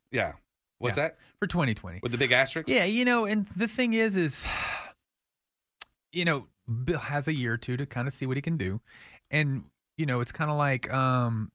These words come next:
Speaker 2: you know, uh, Coach Popovich for the Spurs. I mean, last year was horrible, but he's got no superstars.
Speaker 1: This year's
Speaker 2: So he's, you know, everybody was talking about what a great coach he is, but he had, he went from David Robinson to Tim Duncan,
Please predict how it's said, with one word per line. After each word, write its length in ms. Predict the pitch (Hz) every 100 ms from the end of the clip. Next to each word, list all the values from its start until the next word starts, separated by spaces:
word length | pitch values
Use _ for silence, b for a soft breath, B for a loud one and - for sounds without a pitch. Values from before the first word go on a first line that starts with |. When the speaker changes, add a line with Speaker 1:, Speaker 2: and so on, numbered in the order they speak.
| -
Speaker 2:
you 100 | 139
know, 240 | 101 98 _ 117
uh, 140 | 113
Coach 280 | - 139 -
Popovich 460 | 131 123 123 127
for 140 | - 131
the 60 |
Spurs. 500 | 147 - 208 - - _ _ _ _
I 40 | 131
mean, 120 | 135
last 280 | 139 220 -
year 60 | 123
was 100 | 95
horrible, 480 | 92 139 127 - _ _ _ _ _ _ -
but 100 | 165
he's 100 | -
got 140 | 170
no 80 | 147
superstars. 640 | - 196 190 - 87 87 _ _
Speaker 1:
This 220 | 101 -
year's 240 | 113 107 101
Speaker 2:
So 180 | 170 147
he's, 240 | 165 139 151
you 160 | 156 147
know, 120 | 113
everybody 400 | 131 185 180 170
was 100 | 143
talking 220 | - 156
about 120 | 147
what 100 | 135
a 40 | 120
great 260 | 120 104 -
coach 300 | 214 254 -
he 120 | 113
is, 180 | 98 117
but 140 | 160
he 80 | 165
had, 180 | 190 175
he 100 | 185
went 180 | 220 208
from 140 | 165
David 300 | 147 208 226
Robinson 440 | 156 190 214 - 139
to 80 |
Tim 280 | 127 - 135
Duncan, 480 | 104 127 214 - 73